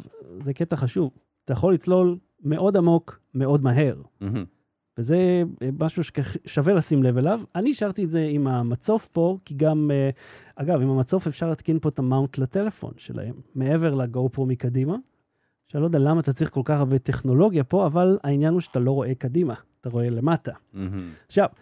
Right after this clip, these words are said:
Speaker 1: כמה טוב זה? ובכן, קודם כל זה עולה שלושת אלפים שקל, בואו נ-, בואו נזכור את זה, וזה אפילו די זול. יש, יש גרסה של חברה שזה נראה בדיוק אותו דבר, אה, רק כבד יותר, חמישה וחצי קילו,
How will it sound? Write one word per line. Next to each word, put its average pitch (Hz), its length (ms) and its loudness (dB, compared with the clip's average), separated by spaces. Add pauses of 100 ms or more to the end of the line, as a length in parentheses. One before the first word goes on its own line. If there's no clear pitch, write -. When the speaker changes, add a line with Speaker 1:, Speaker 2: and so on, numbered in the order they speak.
(420)
Speaker 1:
כמה 240 240 0
טוב 233 320 0
זה? 160 200 0 (220)
ובכן, 139 400 -2
קודם 214 160 -4
כל 226 120 -4
זה 160 100 -2
עולה 160 120 0
שלושת 160 300 -2
אלפים 147 240 -2
שקל, 190 300 -6
בואו 156 180 4
נ-, 156 140 2 (100)
בואו 160 140 2
נזכור 147 500 2
את 131 60 2
זה, 175 260 2
וזה 151 240 0
אפילו 151 300 0
די 131 240 0
זול. 139 400 0 (400)
יש, 147 260 -4
יש 160 180 0
גרסה 165 500 0
של 160 220 -4
חברה 135 380 -2
שזה 139 200 -2
נראה 127 180 0 (100)
בדיוק 135 420 2
אותו 190 200 2
דבר, 131 460 2 (640)
אה, 123 60 -10 (500)
רק 143 360 -2 (260)
כבד 160 360 2
יותר, 127 280 0
חמישה 123 400 -2
וחצי 170 340 -4
קילו, 175 400 2